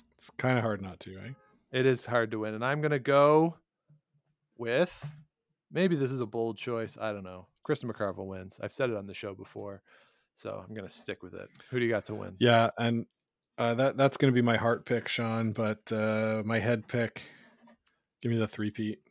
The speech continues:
Speaker 2: Back to back to back for Carrie Anderson is Scott's pick. So there you go. That's it.
Speaker 1: That's it. Scotty's previewed. Boom.
Speaker 2: <laughs>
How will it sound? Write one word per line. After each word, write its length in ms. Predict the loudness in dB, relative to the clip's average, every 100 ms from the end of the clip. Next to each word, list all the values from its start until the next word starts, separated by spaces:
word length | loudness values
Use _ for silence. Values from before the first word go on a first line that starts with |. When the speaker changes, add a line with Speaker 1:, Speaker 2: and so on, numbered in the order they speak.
| _ -20 -12
Speaker 2:
Back 240 | -8 -6 -4
to 100 | 0
back 300 | 0 -2 -6
to 100 | -8
back 520 | -8 -10 -14 -16 -16 -18 -20 -14
for 260 | -12 -10
Carrie 400 | -6 -2 0 0 -2
Anderson 380 | -4 -8 -14 -14
is 80 |
Scott's 400 | -14 -10 -12 -12
pick. 380 | -14 -12 -12 -14 _ -20 -20 -16 -16 _ _
So 200 | 2 4
there 200 | 8 10
you 80 | 10
go. 260 | 12 12 12
That's 240 | 8 8
it. 320 | 8 8 6 0 -20 _ _ _
Speaker 1:
That's 240 | -6 0 2
it. 200 | 2 -2 -6
Scotty's 480 | 2 6 8 6 6
previewed. 420 | 6 6 4 -2 -2
Boom. 280 | 2 4 2 _ _ _ _ _ _ _
Speaker 2:
<laughs> 40 | _